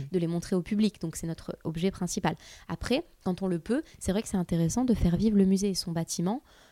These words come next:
avec des artistes contemporains. Donc, euh, il y a des invitations qui sont faites. Il y a eu, euh, par exemple, Claude Ruteau,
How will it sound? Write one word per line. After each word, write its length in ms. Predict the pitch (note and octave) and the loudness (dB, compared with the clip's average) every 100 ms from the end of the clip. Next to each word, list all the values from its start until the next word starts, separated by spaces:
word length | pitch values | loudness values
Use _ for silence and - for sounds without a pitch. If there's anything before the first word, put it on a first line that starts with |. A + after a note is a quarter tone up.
| - | -6
avec 240 | F3 F#3 G#3 | -2 -2 -2
des 140 | F3+ | -2
artistes 300 | F3 - G#3+ | -4 -4 -8
contemporains. 500 | - F#3 F3+ F3+ E3 _ _ _ - | -6 -6 -2 -2 -2 _ _ _ -4
Donc, 300 | F3 E3+ - | -4 -2 0
euh, 200 | E3+ D#3+ - - - | 2 0 -6 -12 2
il 60 | |
y 20 | G3 | 2
a 40 | |
des 140 | F#3+ | 4
invitations 440 | F#3 E3+ F#3 F3 A3 | 0 0 0 0 -2
qui 100 | - | -2
sont 120 | E3+ | -4
faites. 360 | - A3 G4 - - - | 0 0 0 -6 -12 -8
Il 80 | F3+ | -2
y 20 | |
a 80 | D#3+ | 0
eu, 160 | F3 G3+ | 2 2
euh, 80 | |
par 120 | D#3+ D3+ | 0 -4
exemple, 220 | E3 G3 | -4 -2
Claude 200 | - E3+ | 0 2
Ruteau, 400 | D#3 E3 C#4 | 2 6 6